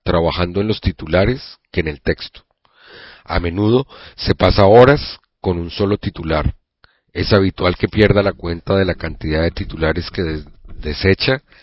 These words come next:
antes de llegar al que finalmente es seleccionado.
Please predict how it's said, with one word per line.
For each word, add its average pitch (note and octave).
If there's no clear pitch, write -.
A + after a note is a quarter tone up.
antes G#2+
de E2
llegar D#2+
al D#2+
que -
finalmente D#2
es E2
seleccionado. C#2